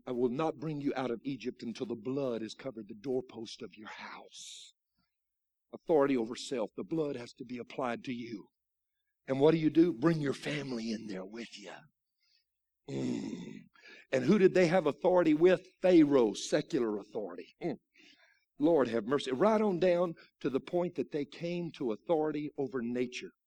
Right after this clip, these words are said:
Moses could speak to a rock and water would gush out of it.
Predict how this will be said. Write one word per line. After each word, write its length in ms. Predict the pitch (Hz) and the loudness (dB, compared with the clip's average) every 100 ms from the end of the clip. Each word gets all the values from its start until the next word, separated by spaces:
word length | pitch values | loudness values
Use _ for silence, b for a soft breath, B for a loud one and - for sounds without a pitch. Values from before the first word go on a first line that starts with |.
| _ _ _ _ _ _ _ _ _ - | _ _ _ _ _ _ _ _ _ -8
Moses 600 | 123 226 233 147 131 113 | 4 6 6 4 -2 -4
could 220 | - 113 | -6 -6
speak 400 | - - 208 - | -8 -8 -8 -6
to 160 | - 180 | 4 4
a 80 | 175 | 6
rock 360 | 143 120 101 - | 2 0 -4 -10
and 200 | 123 117 | -8 -4
water 420 | 139 143 101 98 | -2 0 -2 -6
would 220 | 98 104 | -10 -10
gush 260 | 127 120 120 | -8 -8 -8
out 200 | 110 85 | -12 -12
of 60 | |
it. 140 | - | -20